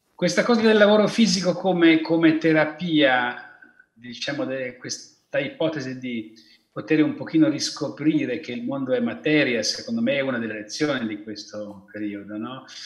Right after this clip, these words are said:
Eh, ho incontrato un paio di settimane fa, quando ancora, diciamo, la, la quarantena, mm, poteva avere delle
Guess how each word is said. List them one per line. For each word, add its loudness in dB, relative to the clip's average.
Eh, -6
ho -6
incontrato 0
un -10
paio 2
di 6
settimane -4
fa, -2
quando -4
ancora, 0
diciamo, -4
la, -10
la -6
quarantena, 4
mm, -4
poteva -2
avere 0
delle -4